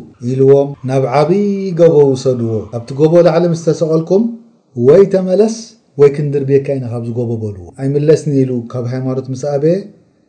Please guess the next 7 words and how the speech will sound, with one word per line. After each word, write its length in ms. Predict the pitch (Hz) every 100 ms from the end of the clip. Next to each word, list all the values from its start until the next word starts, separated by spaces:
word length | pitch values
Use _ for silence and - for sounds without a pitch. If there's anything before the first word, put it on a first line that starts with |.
| _
ላኪን 320 | 117 127 127 117
ሓንቲ 260 | 143 139 131
ዱዓ 160 | 120 110 110
ገይሩ፣ 200 | 104 98 - _ _ _ -
"ኣላሁመ 880 | 123 120 117 127 135 131 131 131 131 123
ክፊንህም 960 | - - 135 135 127 127 139 147 156 202 - _ _ -
ቢማ 280 | 120 135